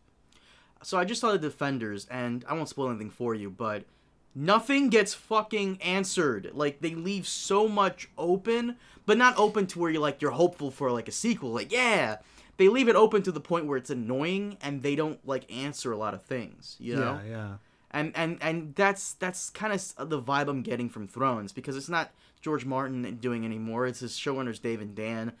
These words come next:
Speaker 1: and we know for a fact that they are not very good when it comes to original stuff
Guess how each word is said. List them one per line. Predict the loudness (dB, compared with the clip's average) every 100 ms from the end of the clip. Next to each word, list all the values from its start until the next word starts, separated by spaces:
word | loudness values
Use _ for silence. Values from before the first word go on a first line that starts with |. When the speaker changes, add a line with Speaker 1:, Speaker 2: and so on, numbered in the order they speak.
| -20 _ _
Speaker 1:
and | -8 -4 -4 -2
we | 0
know | 2 2 2
for | 0 -2
a | -2
fact | 0 -2 -2
that | -4
they | -4
are | -2
not | -4
very | -2 -2 -2
good | -2 -4
when | -4
it | -6
comes | -8 -8
to | -10 -10
original | -4 -4 -4 -6 -6 -8 _ _ _
stuff | -14 -10 -2 2 2 0 -12